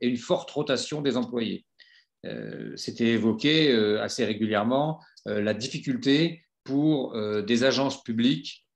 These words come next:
de, euh, euh, fidéliser, euh, ses employés. Donc, ça peut être en effet un, un enjeu. Et donc, euh, dans ce cas-là, on peut externaliser, euh, vers des organisations three P L, c'est-à-dire third party logistique,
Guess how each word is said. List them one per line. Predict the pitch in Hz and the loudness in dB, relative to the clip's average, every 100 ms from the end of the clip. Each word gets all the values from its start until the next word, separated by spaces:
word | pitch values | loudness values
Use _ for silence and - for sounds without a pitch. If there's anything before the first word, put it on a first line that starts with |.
| _ _ _ | _ _ _
de, | 107 110 135 147 - - | -4 2 2 2 -2 -6
euh, | 110 107 107 107 110 101 101 - - - | -6 -6 -6 -6 -4 -6 -8 -16 -20 -16
euh, | - - 120 - - - - | -12 -10 -10 -10 -12 -14 -14
fidéliser, | - 151 143 139 131 123 135 151 175 - _ - | -8 0 2 6 4 4 2 2 0 -12 _ -12
euh, | 127 117 113 113 | -4 0 0 0
ses | 110 127 | 0 2
employés. | 123 131 110 92 - - | 2 2 2 0 -8 -12
Donc, | 107 | -6
ça | 120 110 | -4 -2
peut | 123 | 4
être | 131 - | 4 4
en | 117 | 0
effet | 113 113 135 | -2 -2 0
un, | 123 110 - | 0 0 -2
un | 110 | -4
enjeu. | 107 95 107 127 175 - - - - | -4 -2 0 0 -2 -12 -20 -14 -4
Et | 110 | 2
donc, | 123 165 160 - - _ _ 120 | 4 4 2 -8 -12 _ _ -2
euh, | 110 107 104 | 2 2 2
dans | 113 | 2
ce | 120 | 0
cas-là, | - 120 135 170 - | 2 2 4 2 -2
on | 120 | -6
peut | 113 139 165 165 - | -4 0 0 -2 -6
externaliser, | - - 143 127 120 113 107 120 170 - _ _ - | -6 -2 0 2 2 2 2 0 0 -8 _ _ -8
euh, | 110 110 104 101 | -2 2 2 0
vers | 95 143 | 2 0
des | 139 135 | 2 2
organisations | 120 123 117 110 - 135 160 175 | 2 2 2 0 0 -4 -4 -6
three | - - 143 | -6 -4 -4
P | - 120 | 0 2
L, | 120 160 190 | 2 2 -2
c'est-à-dire | - 113 104 | -4 -8 -6
third | - 160 135 - | -2 -2 -2 -2
party | 127 - | -4 -2
logistique, | 113 110 101 - - - - | 0 0 0 -2 -4 -6 -12